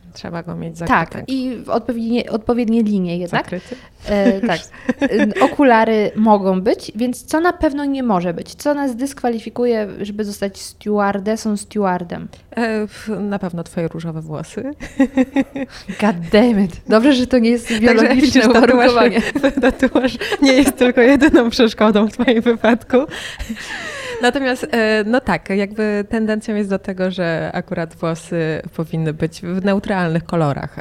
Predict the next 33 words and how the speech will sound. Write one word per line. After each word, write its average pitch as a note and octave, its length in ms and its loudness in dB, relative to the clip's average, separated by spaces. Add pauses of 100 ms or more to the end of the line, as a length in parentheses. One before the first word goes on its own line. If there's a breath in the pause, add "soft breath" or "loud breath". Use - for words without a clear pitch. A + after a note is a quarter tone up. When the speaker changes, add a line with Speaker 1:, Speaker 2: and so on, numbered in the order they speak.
Speaker 1:
e, D3+ 240 -6 (240)
może D#3 260 -6
w - 60 -20
ten C#3+ 160 -8
sposób. - 520 -10 (320)
Speaker 2:
Mhm. G#3 220 -8 (160)
Speaker 1:
E, E3+ 360 0
długościowo A3+ 800 0 (1200 loud breath)
do-, G#3 120 4
do-, F3 140 -2
dowolna, F3+ 600 0
dowolna G#3+ 420 -2
długość, D3+ 500 -8
tak? G3+ 260 -6
Tylko G#3 680 -2
na G3 180 -2
rejsie F3+ 520 -4 (140)
po F#3+ 80 -4
prostu, F3+ 220 -8
żeby E3+ 260 -6
były, E3 440 -6 (180)
y, E3+ 40 -10
schludnie E3 500 -10
spięte, F3 560 -6 (360 soft breath)
Speaker 2:
A - 40 -20
Speaker 1:
koki, A3 180 2
Speaker 2:
można G#3+ 320 6
w G#3 80 4
ogóle G#3 180 4
nie G3+ 40 4
Speaker 1:
kucyki. G3 180 2
Speaker 2:
mieć E3+ 180 -2
włosów? E3+ 420 -4